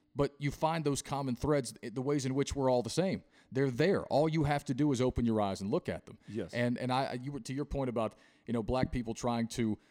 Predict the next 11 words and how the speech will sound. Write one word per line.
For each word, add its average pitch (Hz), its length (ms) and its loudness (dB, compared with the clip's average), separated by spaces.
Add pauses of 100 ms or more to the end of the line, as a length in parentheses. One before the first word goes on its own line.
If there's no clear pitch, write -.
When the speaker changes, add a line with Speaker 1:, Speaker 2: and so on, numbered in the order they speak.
(180)
Speaker 1:
tell 127 240 -2
white 113 260 -2
people 123 300 0
or 120 80 4
whoever 113 340 2
else 120 180 2
about 110 320 0
their 123 220 2
own 123 160 4
lived 113 260 2
experiences, 113 800 0